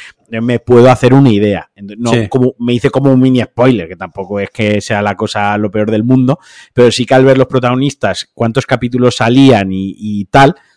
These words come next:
Speaker 1: dije, bueno, pues esto entonces tiene que contar hasta aquí, ¿no? Porque
Speaker 2: Sí.
Speaker 1: tal personaje no sale en tal momento, ¿no?
Speaker 2: Sí, sí, sí.
Speaker 1: Pero ya está, pero bueno, muy, muy chula, mucho hype, eh, creo que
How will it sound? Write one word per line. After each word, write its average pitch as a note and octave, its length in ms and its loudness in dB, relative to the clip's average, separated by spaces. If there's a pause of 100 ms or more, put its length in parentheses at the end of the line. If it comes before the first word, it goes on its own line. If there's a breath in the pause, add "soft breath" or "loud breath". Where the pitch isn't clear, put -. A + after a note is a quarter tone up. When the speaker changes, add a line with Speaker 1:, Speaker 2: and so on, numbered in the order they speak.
Speaker 1:
dije, A2 200 -2
bueno, G2+ 280 0
pues F#2+ 200 -10
esto G2 220 -8
entonces G#2+ 340 -4
tiene A#2 200 -2
que A2+ 120 -14
contar A2 340 -4
hasta G2 220 -8
aquí, A#2 280 -4
¿no? D#3 140 -8
Porque - 380 -14
Speaker 2:
Sí. G2+ 200 -4
Speaker 1:
tal A2 960 -6
personaje A#2 460 -8
no B2 100 -10
sale G#2+ 420 -8 (280 soft breath)
en A2 140 -8
tal A2+ 180 0
momento, A2 500 0
¿no? A#2 140 -16 (380)
Speaker 2:
Sí, A#2+ 200 -2
sí, G#2 160 -6
sí. F#2+ 140 -14
Speaker 1:
Pero A2+ 140 0
ya G2+ 100 0
está, F#2 260 -10
pero F#2+ 160 -6
bueno, G2 280 -6 (320 soft breath)
muy, A#2 240 0
muy A#2+ 180 2
chula, A#2+ 520 -4
mucho G#2 500 0
hype, B2+ 420 -2
eh, F#2 1200 -4 (260)
creo G#2+ 220 -2
que G#2+ 220 -6